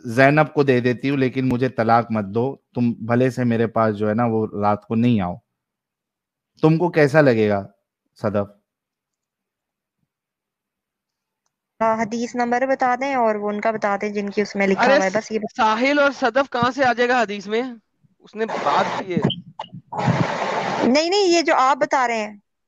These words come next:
Speaker 1: हाँ,
Speaker 2: जॉन
Speaker 1: लगा,
Speaker 2: मेरे
Speaker 1: बुरा
Speaker 2: को
Speaker 1: लगा, मैडम, बुरा लगा, बुरा
Speaker 3: बुरा
Speaker 1: लगा।
Speaker 3: लगा,
Speaker 1: ये,
Speaker 3: बुरा
Speaker 1: ये,
Speaker 3: लगा, बुरा
Speaker 1: हाँ,
Speaker 3: लगा।
Speaker 1: बुरा लगा उनको कि अगर साहिल ऐसा करेगा तो इनको बुरा लगेगा। अब समझी वो कि सौदा की तकलीफ हम क्यों बयान कर रहे हैं
Speaker 2: नहीं,
Speaker 1: कि
Speaker 2: मुझे
Speaker 1: रसूलुल्लाह
Speaker 2: बिल्कुल
Speaker 1: ने
Speaker 2: बुरा नहीं लगा, माज़अल्लाह, अस्तगफुरुल्लाह अज़ीम,
Speaker 3: माज़अल्लाह।
Speaker 2: ये बात नहीं है।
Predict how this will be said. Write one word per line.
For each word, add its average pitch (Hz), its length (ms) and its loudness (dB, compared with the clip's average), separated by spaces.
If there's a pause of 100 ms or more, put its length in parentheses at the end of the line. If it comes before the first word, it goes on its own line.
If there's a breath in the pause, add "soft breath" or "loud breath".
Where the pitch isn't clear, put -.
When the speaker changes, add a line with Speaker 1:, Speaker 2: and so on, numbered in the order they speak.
(460)
Speaker 1:
हाँ, 135 100 8
Speaker 2:
जॉन 165 100 8
Speaker 1:
लगा, 190 180 8
Speaker 2:
मेरे 170 60 4
Speaker 1:
बुरा 185 200 8
Speaker 2:
को 180 60 8
Speaker 1:
लगा, 170 260 4
मैडम, 151 460 2
बुरा 180 320 6
लगा, 147 280 6
बुरा 127 260 2
Speaker 3:
बुरा 117 100 2
Speaker 1:
लगा। 113 160 0
Speaker 3:
लगा, 110 100 0
Speaker 1:
ये, 147 240 2
Speaker 3:
बुरा 135 120 -6
Speaker 1:
ये, 143 120 -2
Speaker 3:
लगा, 156 140 -4
बुरा 113 280 -10
Speaker 1:
हाँ, 123 80 2
Speaker 3:
लगा। 117 60 -6
Speaker 1:
बुरा 131 200 4
लगा 135 300 4
उनको 135 480 -2 (400 soft breath)
कि 147 60 0
अगर 139 240 4
साहिल 135 360 2
ऐसा 135 220 2
करेगा 131 520 2
तो 147 200 -2
इनको 135 240 -2
बुरा 127 260 4
लगेगा। 110 440 0
अब 170 220 6
समझी 156 520 0
वो 160 180 2
कि 170 120 -2
सौदा 143 380 2
की 156 140 -6
तकलीफ 147 440 0 (400)
हम 160 180 4
क्यों 202 280 0
बयान 151 360 6
कर 147 100 -2
रहे 139 100 0
हैं - 60 2
Speaker 2:
नहीं, - 100 2
Speaker 1:
कि - 60 -2
Speaker 2:
मुझे 139 120 0
Speaker 1:
रसूलुल्लाह - 440 2
Speaker 2:
बिल्कुल 285 100 4
Speaker 1:
ने 302 60 4
Speaker 2:
बुरा 269 120 2
नहीं 269 140 0
लगा, 240 180 2
माज़अल्लाह, 240 500 0
अस्तगफुरुल्लाह 262 520 -2
अज़ीम, 240 200 0
Speaker 3:
माज़अल्लाह। 254 320 -2
Speaker 2:
ये 269 80 2
बात 262 240 0
नहीं 285 180 2
है। 240 80 4